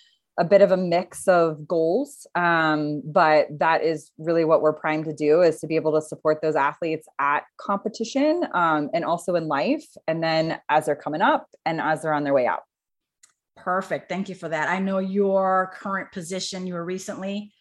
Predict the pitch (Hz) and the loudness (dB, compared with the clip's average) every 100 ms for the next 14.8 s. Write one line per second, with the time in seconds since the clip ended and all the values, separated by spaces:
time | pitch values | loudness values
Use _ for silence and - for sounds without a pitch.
0 | _ 240 208 190 196 220 208 208 180 147 | _ -4 -2 -2 -2 0 2 2 0 -6
1 | 190 185 185 175 170 - - 233 226 220 | -8 -2 0 0 -2 -8 -2 0 2 0
2 | 214 214 208 214 214 190 180 - _ _ | -2 -2 0 0 0 0 0 -4 _ _
3 | 226 196 196 214 226 226 247 233 240 233 | 0 2 2 0 0 0 0 2 2 4
4 | 202 196 208 285 269 247 214 170 151 190 | 4 4 4 2 0 2 2 2 2 0
5 | 220 214 247 262 196 135 143 _ _ 220 | 0 4 2 2 0 -2 -4 _ _ -2
6 | 226 - 269 339 320 262 233 208 214 214 | 0 4 6 6 6 4 4 2 0 -2
7 | 208 233 240 226 220 208 208 196 190 190 | -4 -2 0 2 4 4 0 -4 -4 -6
8 | 202 208 220 208 202 185 190 190 - 202 | -6 -6 -4 -6 -6 0 0 0 -6 -2
9 | 196 185 190 196 165 180 196 202 202 190 | -2 -2 -4 -6 -8 -4 -4 -2 -4 -4
10 | 180 180 180 165 - 165 156 151 120 131 | -4 -4 -4 -6 -8 -10 -10 -10 -10 -12
11 | - _ _ _ 208 220 233 226 _ _ | -20 _ _ _ -4 -2 -2 -4 _ _
12 | _ - 311 370 294 208 175 208 269 285 | _ -6 -4 0 0 -2 -4 0 0 0
13 | - - _ _ - 214 294 269 262 262 | -6 -18 _ _ -6 -2 0 0 -2 -2
14 | 247 247 247 202 247 254 240 240 | 0 0 0 -2 -2 -2 -2 -4